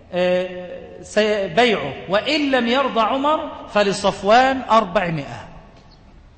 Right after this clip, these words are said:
فالصحيح أن هذا ال-، البيع المعلق طالما أن هذه المدة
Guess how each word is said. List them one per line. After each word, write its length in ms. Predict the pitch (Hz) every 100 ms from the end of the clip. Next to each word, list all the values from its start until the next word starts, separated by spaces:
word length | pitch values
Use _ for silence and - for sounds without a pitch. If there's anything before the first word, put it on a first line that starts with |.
| - - - - - - - - - - -
فالصحيح 880 | 202 233 - - 208 190 247 220 247 - - - -
أن 180 | 208 190
هذا 440 | 180 208 180 190 196 - - -
ال-، 280 | 165 156
البيع 640 | 165 175 147 214 285 226 -
المعلق 680 | 180 170 175 240 214 233 277 - - -
طالما 580 | 202 208 180 151 -
أن 120 | 160 160
هذه 340 | 185 226 190
المدة 460 | 180 208 175 147